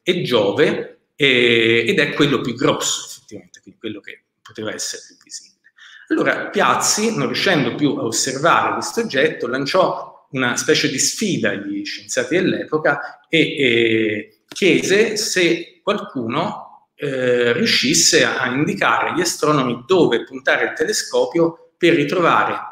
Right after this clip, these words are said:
dove e quando puntare il telescopio per ritrovare questo asteroide non appena, eh, fosse, eh, stato visibile nuovamente.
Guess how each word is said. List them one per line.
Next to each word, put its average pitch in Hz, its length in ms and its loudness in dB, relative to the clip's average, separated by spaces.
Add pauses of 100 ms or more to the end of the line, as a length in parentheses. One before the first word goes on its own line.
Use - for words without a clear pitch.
dove 170 200 0
e - 80 -10
quando 123 520 -2
puntare 107 360 -8
il 98 60 -14
telescopio - 540 -6
per 139 100 -2
ritrovare 139 800 -2 (480)
questo - 520 -6
asteroide - 800 -2
non 208 140 -2
appena, - 440 -4 (400)
eh, 110 300 -2
fosse, 117 640 -2
eh, 104 260 -8
stato - 480 -10
visibile 107 560 -14
nuovamente. - 560 -8